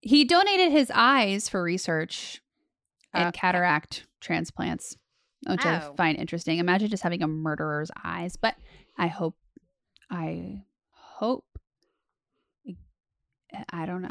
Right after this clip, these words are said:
Speaker 1: I don't know. I hope that
Speaker 2: <laughs>
Speaker 1: the person who got it was able
Speaker 2: It
Speaker 1: to
Speaker 2: helped?
Speaker 1: see good and help.
Speaker 2: I
Speaker 1: A-, at least he did that, you know, at least at the bare minimum, at least he donated it,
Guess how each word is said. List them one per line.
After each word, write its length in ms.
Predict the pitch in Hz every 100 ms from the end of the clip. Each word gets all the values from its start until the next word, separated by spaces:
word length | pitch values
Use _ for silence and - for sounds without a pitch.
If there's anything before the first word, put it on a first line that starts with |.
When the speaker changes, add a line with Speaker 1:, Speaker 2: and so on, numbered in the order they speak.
| -
Speaker 1:
I 120 | 160
don't 120 | 170 254
know. 160 | 285
I 300 | - 214 214
hope 280 | 220 233 359 -
that 100 | 359
Speaker 2:
<laughs> 100 | - 262 -
Speaker 1:
the 260 | 311 339 -
person 360 | 339 370 392 392
who 100 | 403 403
got 240 | 349 453
it 160 | 415 - _ _ 302 311 -
was 320 | 285 320 330
able 220 | - 220
Speaker 2:
It 60 | 202
Speaker 1:
to 60 |
Speaker 2:
helped? 320 | 214 220 311 -
Speaker 1:
see 680 | - 311 311 320 311 302 294 _ _ _ _ _
good 440 | - 339 359 180 170 _ -
and 240 | 294 277
help. 300 | 254 311 -
Speaker 2:
I 80 | -
Speaker 1:
A-, 300 | 202 - 220 233
at 60 |
least 260 | 294 311 -
he 120 | 254
did 200 | 214 196
that, 260 | 160 127 -
you 140 | 226
know, 140 | 208 208 196
at 80 | -
least 460 | 240 247 - - - - - - - _ 175
at 80 |
the 80 | 180
bare 200 | 214 240
minimum, 420 | 220 208 208 196
at 180 | 160 143
least 220 | 165 175 -
he 140 | 175
donated 480 | 165 156 156 156 160
it, 180 | 170